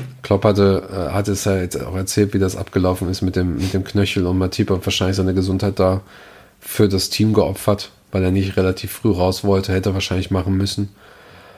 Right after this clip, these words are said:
Ähm, hey, super übel. Ich kann mir das überhaupt nicht, ich kann's mir nur, vielleicht nur ansatzweise vorstellen, wie es Matip da jetzt gerade geht. Äh, jeder, der ein bisschen Verständnis hat vom Fußball, das sind ja, glaub ich, auch die meisten,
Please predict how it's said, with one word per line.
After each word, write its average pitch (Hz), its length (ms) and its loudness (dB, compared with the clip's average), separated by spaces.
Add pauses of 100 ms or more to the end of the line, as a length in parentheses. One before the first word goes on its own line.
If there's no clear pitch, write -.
(260)
Ähm, 85 640 0 (800)
hey, 80 240 2
super 92 280 -2
übel. 82 220 -2
Ich 82 120 -6
kann 92 120 0
mir 95 60 4
das 90 140 0
überhaupt 90 400 2
nicht, 92 240 -2 (100)
ich 90 100 -6
kann's 104 240 0
mir 107 100 4
nur, 98 280 0
vielleicht 139 320 2
nur 113 120 0
ansatzweise 107 520 0
vorstellen, 98 420 -2
wie 95 60 -2
es - 120 -12
Matip 90 260 -4
da 92 100 2
jetzt 85 160 -2
gerade 78 240 0
geht. 82 240 -4 (1080)
Äh, 85 420 2 (1800)
jeder, 151 240 6
der 131 100 6
ein 123 60 2
bisschen 127 240 2
Verständnis 139 480 2
hat 135 120 2
vom 135 160 2
Fußball, 107 320 -2
das 92 140 0
sind 117 80 2
ja, 123 60 4
glaub 101 160 4
ich, 95 80 2
auch 82 100 -2
die 98 100 -2
meisten, 90 520 -2